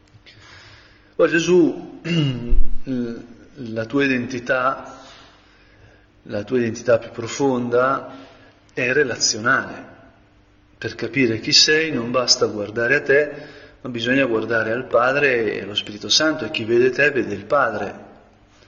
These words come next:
E questo, Signore, avviene per ciascuno di noi. E potremmo dire che quanto più guardiamo la persona umana nella sua dimensione spirituale,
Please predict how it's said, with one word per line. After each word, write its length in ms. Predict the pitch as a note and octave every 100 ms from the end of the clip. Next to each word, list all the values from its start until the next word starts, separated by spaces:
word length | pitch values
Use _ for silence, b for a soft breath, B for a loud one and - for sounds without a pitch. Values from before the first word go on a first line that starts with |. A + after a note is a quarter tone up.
| b b b b b b b b b _ -
E 80 |
questo, 200 | - G3+
Signore, 340 | D3+ - F3+ E3+
avviene 320 | A#2+ D3 D3
per 160 | B2+ A2+
ciascuno 500 | B2 A2 - C3+ A#2+
di 160 | A2
noi. 420 | G#2 F#2+ E2+ D2 - - _ b b b b b b _ B B B B
E 100 | -
potremmo 420 | B2 C#3 D#3 F#3 F3+
dire 280 | G3+ F3
che 180 | - B2+
quanto 600 | - E3 F3+ D#3+ - C3+
più 520 | - C3+ D#3+ D#3 G#2+
guardiamo 880 | A#2+ A#2+ A#2+ A#2+ B2 G#2 F#2+ F2 D#2+ - - - _ b b b b b b _ - -
la 240 | C3+ A#2+ A2+
persona 540 | A#2 A2 - C#3 C#3
umana 480 | A#2+ B2+ C3 B2 A2+
nella 240 | G#2+ G#2+
sua 280 | G#2+ - C#3+
dimensione 680 | C3+ A2+ A2 G#2+ - C#3 A2+
spirituale, 1000 | - A#2+ C3 C#3+ D3+ E3 F#3+ G3+ G3+ B